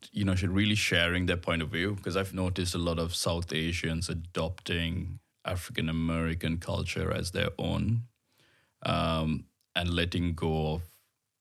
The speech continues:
whatever culture they might have retained through their parents or because before they, from the country they moved here from. Uh, and I feel like that's to some extent a detriment to, uh,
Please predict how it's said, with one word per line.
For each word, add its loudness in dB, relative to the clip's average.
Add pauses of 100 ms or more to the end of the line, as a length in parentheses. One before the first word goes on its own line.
(200)
whatever 2
culture 0
they 0
might 0
have 0
retained 0 (380)
through -2
their 0
parents 0
or 0
because -4 (260)
before -2
they, -2 (120)
from 0
the -2
country -2
they 0
moved 0
here 0
from. -4 (500)
Uh, 2
and 0
I 2
feel 0
like 2
that's 0 (800)
to 2 (120)
some 4
extent 2
a 0
detriment 0
to, 2
uh, 2